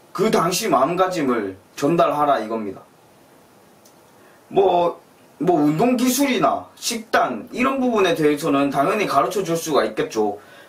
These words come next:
뭐, 몇 년간의 노하우, 몇 년간의 경험, 이런 것을 부정하는 것은 아니니까요.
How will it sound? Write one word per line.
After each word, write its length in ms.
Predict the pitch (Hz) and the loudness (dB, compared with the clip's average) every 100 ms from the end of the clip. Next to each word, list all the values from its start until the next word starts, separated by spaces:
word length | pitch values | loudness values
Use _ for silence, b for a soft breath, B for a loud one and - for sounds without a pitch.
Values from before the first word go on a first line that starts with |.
| - | 0
뭐, 200 | 120 123 | 2 4
몇 160 | 131 | 2
년간의 420 | 202 226 196 147 | 2 0 0 0
노하우, 460 | 127 127 170 185 131 | 2 2 2 2 0
몇 200 | 120 143 | -2 -2
년간의 380 | 190 190 151 123 | 0 0 -2 -2
경험, 380 | 151 170 180 147 | -2 0 0 0
이런 200 | 170 185 | 0 -2
것을 220 | 147 127 | -2 -6
부정하는 460 | 147 165 190 175 151 | -6 0 2 2 0
것은 220 | 120 120 | -4 -4
아니니까요. 680 | 104 104 123 127 117 98 | -4 -2 -4 0 -2 -2